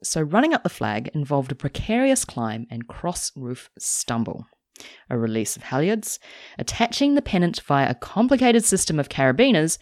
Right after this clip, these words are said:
hoisting and belaying all within a ten-minute window.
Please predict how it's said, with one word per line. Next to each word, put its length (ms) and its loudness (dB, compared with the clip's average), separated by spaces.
hoisting 560 2
and 180 2
belaying 460 2
all 340 10
within 300 4
a 40 0
ten-minute 720 0
window. 440 0